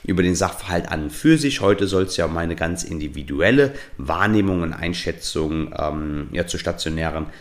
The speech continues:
Folge gehen. Sehr interessant könnten für dich auch nochmal die Folge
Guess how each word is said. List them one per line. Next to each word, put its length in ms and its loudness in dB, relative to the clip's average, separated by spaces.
Folge 420 4
gehen. 360 4
Sehr 280 6
interessant 500 0
könnten 280 0
für 120 -8
dich 260 -4
auch 200 -2
nochmal 300 -4
die 120 -6
Folge 500 -4